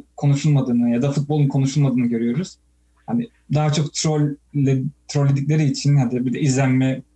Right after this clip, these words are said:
içgüdüsüyle hareket edildiği için, yani, çok başarılı değil. En azından sizi görseydik futboldan zevk alabilirdik diye düşünüyorum. Bir de ba-, bence başarılı da olurdunuz bu arada.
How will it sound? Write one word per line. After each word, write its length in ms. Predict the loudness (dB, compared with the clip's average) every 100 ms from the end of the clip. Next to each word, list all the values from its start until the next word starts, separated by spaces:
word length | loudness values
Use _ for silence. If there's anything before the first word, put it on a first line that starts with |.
| -4
içgüdüsüyle 640 | -4 -2 -2 -2 -2 0
hareket 220 | 0 -2 -2
edildiği 400 | -2 0 0 0
için, 280 | 0 -2 -4 _ _ _ _ _ -4
yani, 100 | -2
çok 200 | -2 -2
başarılı 440 | -2 -2 -2 -2 0
değil. 120 | 0
En 100 | 0
azından 240 | 0 0
sizi 180 | 0 0
görseydik 680 | 0 0 -2 -2 -4 -8 -20 _
futboldan 440 | -20 -4 -2 0
zevk 280 | 0 0 -2
alabilirdik 440 | -2 -2 -2 -6 -6
diye 100 | -6
düşünüyorum. 380 | -6 -8 -8 _ _ _ -4
Bir 60 | -2
de 40 |
ba-, 240 | 0 0 0
bence 220 | 0 0
başarılı 340 | 0 0 0
da 40 | 0
olurdunuz 460 | 0 0 0 -2
bu 100 | -4
arada. 240 | -4 -6